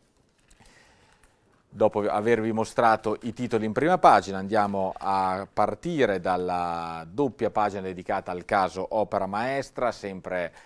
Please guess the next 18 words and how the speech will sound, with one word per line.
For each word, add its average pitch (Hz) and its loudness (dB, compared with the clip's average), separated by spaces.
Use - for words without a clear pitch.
eh, 87 -6
ad 87 -6
aprire 101 0
da 82 -8
settimane 95 -4
le - -14
edizioni 98 -6
del 90 -6
Carlino. 107 -4
Quando 165 0
iniziò 101 -8
tutto, 165 -8
si - -16
pone 107 -6
la 95 -2
domanda 101 -4
il 95 -6
Carlino, 143 -4